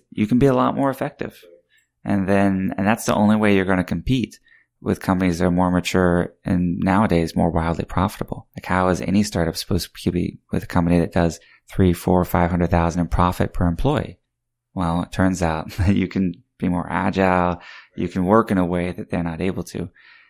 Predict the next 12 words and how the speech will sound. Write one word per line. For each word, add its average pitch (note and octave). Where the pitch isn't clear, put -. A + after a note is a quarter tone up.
And F#2+
that's G#2
why, F#2
um, F2
I E2+
think F#2+
this G2
is F2
the, F2
the -
big G2
opportunity F2+